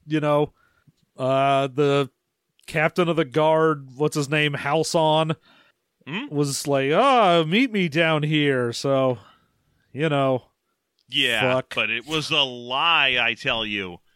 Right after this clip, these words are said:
Speaker 2: A lie. Because all of a sudden, Strabo notices a change, and he immediately smells something wrong and senses what's happening.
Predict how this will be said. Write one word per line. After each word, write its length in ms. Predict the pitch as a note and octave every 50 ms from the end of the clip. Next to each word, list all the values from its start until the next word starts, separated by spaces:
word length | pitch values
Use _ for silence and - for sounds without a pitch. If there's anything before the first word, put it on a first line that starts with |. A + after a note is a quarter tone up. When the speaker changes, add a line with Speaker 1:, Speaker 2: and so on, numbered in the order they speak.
| _ _ _ _
Speaker 2:
A 160 | - A#2+ B2+
lie. 840 | B2+ A#2+ A#2 A#2+ B2+ C#3+ E3 E3 D3 C3 A#2+ A#2 G#2+ G2 F2+ D#2 - _ _ _ _ _ _ _
Because 280 | - - D#3 D#3 C#3 D3+
all 180 | D#3+ F#3 A3 A3+
of 80 | F#3+
a 60 | G#3
sudden, 460 | - - B3 A3+ G#3 D#3+ C#3+ C3+ C#3 - _ _ _ _ _ _
Strabo 540 | - - - - F#3 G3+ G#3 F3+ E3 D#3+ C#3+
notices 520 | B2+ C3 D3+ E3+ E3 D#3+ - - D#3 C#3 A#2+
a 60 | A#2 -
change, 640 | - - - D#3 F3 E3 C#3 A#2+ G#2+ G2 - -
and 200 | A#2+ B2 B2 A#2+
he 200 | A#2 B2 D3+ E3+
immediately 520 | D#3 C#3 C3+ D#3 G#3+ G#3+ G3 F3 - C#3+ C#3
smells 420 | - - - C#3+ D#3 E3+ F3+ -
something 360 | - - F#3 E3+ - D#3 D3 C3+
wrong 280 | C#3+ D3+ D#3 E3+ E3+ C#3+
and 120 | B2 -
senses 400 | - - F3 F#3 - F#3+ F3+ D#3 D#3+
what's 160 | F#3+ E3+ -
happening. 460 | F#3 E3+ C#3 A#2+ - B2 A2 G2 F#2+